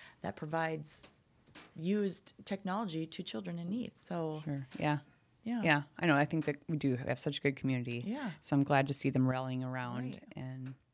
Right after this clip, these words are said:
Speaker 2: if we can get more volunteers
Speaker 1: Yeah.
Speaker 2: helping out
Speaker 1: Right,
Speaker 2: and
Speaker 1: right.
Speaker 2: yeah.
Speaker 1: I love it.
Speaker 2: Um, and I really love that you've put, like, um, your strengths, your knowledge, and, and passions, like, together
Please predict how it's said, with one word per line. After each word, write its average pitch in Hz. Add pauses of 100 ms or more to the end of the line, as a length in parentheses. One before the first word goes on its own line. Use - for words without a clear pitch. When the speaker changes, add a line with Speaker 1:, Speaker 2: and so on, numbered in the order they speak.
(960)
Speaker 2:
if -
we 143
can 147
get 143 (200)
more 180
volunteers 175
Speaker 1:
Yeah. 202
Speaker 2:
helping 180
out 160
Speaker 1:
Right, 208
Speaker 2:
and 147
Speaker 1:
right. - (100)
Speaker 2:
yeah. 151 (200)
Speaker 1:
I 180
love 196
it. - (160)
Speaker 2:
Um, 156 (320)
and 202
I 226
really 202
love 151
that 151
you've 143
put, -
like, - (680)
um, 131 (560)
your 170
strengths, -
your 147
knowledge, 143 (720)
and, 143
and 147
passions, 147
like, 135
together 135